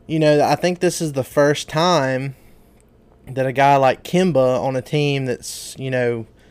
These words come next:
n-, not in the playoffs consistently. I think he's been, like, maybe twice in his career. So I think this is the first time so far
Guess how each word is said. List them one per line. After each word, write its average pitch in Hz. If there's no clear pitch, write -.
n-, 117
not 151
in 165
the 139
playoffs 143
consistently. 120
I 123
think 131
he's 127
been, 131
like, 113
maybe 127
twice 135
in 135
his 147
career. 156
So 151
I 151
think 180
this 185
is 180
the 151
first 160
time 156
so 156
far 147